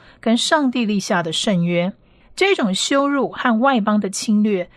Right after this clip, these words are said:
是他们违约的结果，甚至按照律法，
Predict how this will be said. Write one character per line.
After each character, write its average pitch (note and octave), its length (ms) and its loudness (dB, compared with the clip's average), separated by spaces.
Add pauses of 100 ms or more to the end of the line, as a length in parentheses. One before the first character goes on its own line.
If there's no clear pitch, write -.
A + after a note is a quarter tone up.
(100)
是 A3+ 140 -6
他 A3 160 0
们 G3+ 180 0
违 E3+ 200 0
约 B3+ 300 2
的 - 120 -4
结 D3+ 260 -10
果， E3 320 -6 (420)
甚 E4+ 300 -2
至 D4 260 -4 (100)
按 E4 180 0
照 B3 240 0
律 A3 180 -2
法， F3 300 -6